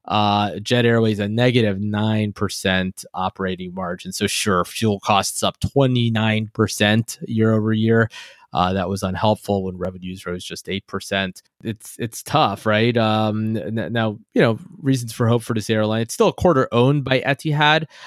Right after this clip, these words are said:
but it's not sort of as strategically influenced anymore, kind of coming more into the fold of particularly Air France K L M, uh, but also that company's partners, Virgin Atlantic, Delta. B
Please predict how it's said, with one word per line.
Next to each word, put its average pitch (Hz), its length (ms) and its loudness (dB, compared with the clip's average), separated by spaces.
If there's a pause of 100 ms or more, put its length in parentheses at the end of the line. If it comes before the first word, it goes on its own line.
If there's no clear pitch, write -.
(200)
but 123 160 4
it's 117 180 0
not 131 240 4
sort 127 260 0
of 107 140 0
as 110 180 2
strategically 113 1000 -2
influenced 117 800 2
anymore, 98 760 2
kind 98 200 0
of 92 100 -4 (100)
coming 101 300 2
more 104 200 4
into 101 180 0
the 95 100 0
fold 98 500 0
of 95 300 -4
particularly 107 1000 2
Air 101 200 0
France 98 360 -4
K 95 200 0
L 92 180 2
M, 117 320 4 (320)
uh, 98 220 -2
but 101 120 -6
also 98 520 -2 (480)
that 95 160 -10
company's 90 360 -10
partners, 98 400 -6
Virgin 85 320 -16
Atlantic, 123 520 -2 (560)
Delta. 117 680 2 (420)
B 135 180 4